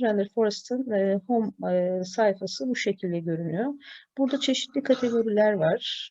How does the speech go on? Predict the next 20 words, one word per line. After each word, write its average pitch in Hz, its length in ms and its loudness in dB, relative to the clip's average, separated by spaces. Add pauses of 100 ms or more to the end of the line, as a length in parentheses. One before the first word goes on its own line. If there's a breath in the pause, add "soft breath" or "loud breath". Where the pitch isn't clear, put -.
İşte - 260 -4
logo 208 340 6
hazırlayabilirsiniz 156 1200 -2
Render 156 260 -4
Forest'ta, - 420 -8
animasyonlu 208 680 0
videolar 190 360 0
hazırlayabilirsiniz, 170 920 -8
introlar, 185 560 4 (140)
e, 175 220 2
hazırlayabilirsiniz, 165 920 -6
slide 190 320 2
gösterileri, 165 600 -2
sunumlar, 165 680 -2 (580 loud breath)
e, 170 140 2 (600)
müzik 170 540 -2
görselleştirmeleri 165 1160 2 (100)
gibi 233 400 0
kategorileri 190 720 2
var. 170 280 0